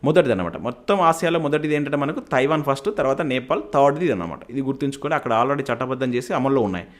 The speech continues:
ఈ వీటికి సంబంధించి క్వశ్చన్ ఎట్లైనా అడగవచ్చు. ఆసియాలో మొట్టమొదటి దేశం ఏదంటే తైవాన్, సెకండ్ది నేపాల్, థర్డ్ది థాయిలాండ్. Only ఆగ్నేయ ఆసియా దేశాల్లో ఫస్ట్ది అంటే మనకు థాయిలాండ్ అవుతుందన్నమాట. ఇవి జాగ్రత్తగా ఈ డిఫరెన్స్‌ని మీరు గుర్తుంచుకోండి.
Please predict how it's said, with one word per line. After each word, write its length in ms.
ఈ 40
వీటికి 260
సంబంధించి 340
క్వశ్చన్ 260
ఎట్లైనా 220
అడగవచ్చు. 440
ఆసియాలో 500
మొట్టమొదటి 480
దేశం 300
ఏదంటే 220
తైవాన్, 400
సెకండ్ది 480
నేపాల్, 460
థర్డ్ది 280
థాయిలాండ్. 420
Only 320
ఆగ్నేయ 380
ఆసియా 360
దేశాల్లో 480
ఫస్ట్ది 400
అంటే 260
మనకు 220
థాయిలాండ్ 460
అవుతుందన్నమాట. 500
ఇవి 480
జాగ్రత్తగా 520
ఈ 120
డిఫరెన్స్‌ని 440
మీరు 100
గుర్తుంచుకోండి. 560